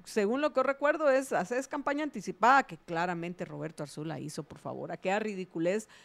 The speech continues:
de que no van a tener que pagar, que era por diez años, energía eléctrica.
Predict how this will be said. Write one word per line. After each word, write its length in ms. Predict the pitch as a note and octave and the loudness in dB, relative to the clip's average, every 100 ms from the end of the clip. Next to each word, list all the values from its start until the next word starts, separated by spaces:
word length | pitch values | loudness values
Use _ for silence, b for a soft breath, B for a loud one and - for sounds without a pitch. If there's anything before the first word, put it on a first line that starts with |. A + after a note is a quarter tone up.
| B B F#3+ | B B -6
de 160 | G3+ | -4
que 100 | G3 | -2
no 140 | F#3+ G3+ | 0 2
van 160 | G#3+ | 2
a 80 | A#3 | 2
tener 260 | G3+ F#3 G3 | 0 -2 -2
que 140 | A#3+ | 0
pagar, 400 | A#3+ A3 A#3+ B3 | 2 2 2 2
que 100 | C4 | 0
era 320 | C4+ C4+ B3 | 4 4 4
por 220 | B3+ G3+ | 0 -6
diez 200 | G3 A#3 | -4 -2
años, 320 | C#4 F#4 C#4 A3 | -2 -2 -2 -4
energía 480 | G3+ F3+ - A4 | -6 -8 -4 0
eléctrica. 640 | B3+ B3 - A3 G#3 D#3+ | 0 0 -4 -10 -10 -10